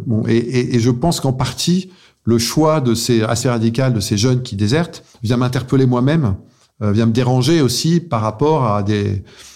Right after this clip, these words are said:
au fait que, bah, je, je, voilà, je suis dans une logique d'un, de dirigeant d'entreprise qui fait que moi, pour que l'entreprise réussisse, eh ben, je m'appuie sur un monde en croissance et que quelque part, s'il y a plus de croissance, j'échouerai.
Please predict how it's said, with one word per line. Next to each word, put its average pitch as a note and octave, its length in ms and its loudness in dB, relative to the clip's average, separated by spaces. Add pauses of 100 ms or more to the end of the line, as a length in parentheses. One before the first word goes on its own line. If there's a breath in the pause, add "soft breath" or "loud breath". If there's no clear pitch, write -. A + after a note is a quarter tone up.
(240 loud breath)
au - 80 -8
fait C#3+ 300 -4
que, B2 100 0
bah, A2+ 220 -2
je, A2+ 200 -6
je, G2 180 -10
voilà, D#3 220 0
je G#2 140 -2
suis A2+ 180 -2
dans A#2+ 120 0
une A#2+ 200 -2
logique B2+ 440 0
d'un, G#2+ 240 0
de G2+ 180 -2
dirigeant G#2+ 380 0
d'entreprise G2+ 560 -2
qui - 100 -10
fait C#3+ 180 -2
que G#2+ 200 0
moi, A2+ 180 0
pour A#2+ 140 -6
que - 80 -2
l'entreprise B2 400 -2
réussisse, G#2 560 -2
eh A#2 60 2
ben, G#2+ 180 0
je G#2+ 100 -2
m'appuie A2+ 380 -2
sur A#2+ 180 0
un G#2 60 0
monde A2+ 160 2
en G#2 80 -2
croissance C#3 580 -2
et A2+ 60 -6
que - 80 -8
quelque A2+ 280 -4
part, C3 160 -2
s'il C3 140 -4
y - 20 -8
a A2+ 40 -10
plus C#3 100 0
de B2+ 60 -6
croissance, D#3 600 -4
j'échouerai. A#2 440 -2